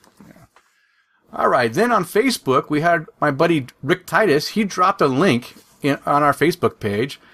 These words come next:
to a, uh, a video that's for the bottoms-up draft system. Now, I've never seen this, but I guess it's something that's going on over on the East Coast because our buddy Chris McKenzie, he had just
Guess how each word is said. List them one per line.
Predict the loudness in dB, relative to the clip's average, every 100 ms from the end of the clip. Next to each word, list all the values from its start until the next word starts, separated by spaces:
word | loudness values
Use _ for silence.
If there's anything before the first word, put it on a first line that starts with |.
| _ _
to | 0 2 2
a, | 2 2 2 0 -4 -6
uh, | -4 -4 -6 -10 _ -6
a | -2
video | -2 0 0 0 -4 -6 _ _ -4
that's | -2 -2 -8 -14 -12
for | -8 -2 2 2 0
the | -2 -2
bottoms-up | -2 0 2 2 2 0 -4 -2 -2 -2 -6
draft | 0 2 2
system. | -2 -4 -4 -8 -6
Now, | -2 0
I've | 2 2
never | 2 0
seen | 0 0 0
this, | 0 -4 -4
but | -2
I |
guess | 0 -2 -2
it's | 0
something | -2 -2 -4
that's | -2
going | 0 2
on | 2 2
over | 2 0 0
on |
the | 0 -2
East | -4 -2
Coast | -2 -2
because | -4 0 2
our | 2
buddy | 0 0
Chris | -2 -4 -2
McKenzie, | -4 0 0 2 2 0 -4 -18 -20
he | -2 0 2
had | -2
just | -2 -2 -2 -8